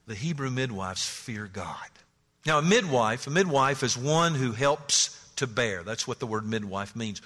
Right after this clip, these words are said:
One who helps to bear. It's, it's a midwife is one who aids a woman at childbirth by taking the newborn, new, newborn baby,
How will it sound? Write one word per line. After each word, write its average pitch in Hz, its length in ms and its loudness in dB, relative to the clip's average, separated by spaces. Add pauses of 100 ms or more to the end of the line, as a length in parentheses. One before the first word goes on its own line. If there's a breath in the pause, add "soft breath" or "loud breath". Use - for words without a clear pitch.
(120 loud breath)
One 170 220 2
who 220 120 2
helps 151 320 0
to 143 100 -8
bear. 131 280 4 (380 loud breath)
It's, - 340 2
it's - 120 2
a 170 60 4
midwife 190 460 4
is 139 140 2 (120)
one 175 180 4
who 170 200 4
aids 175 340 4
a 156 60 4
woman 139 380 0
at 139 100 -6
childbirth 117 720 0 (600)
by 123 80 0
taking 165 380 2
the 139 80 2
newborn, 151 600 4 (140)
new, 180 140 4 (160)
newborn 170 360 2
baby, 135 320 4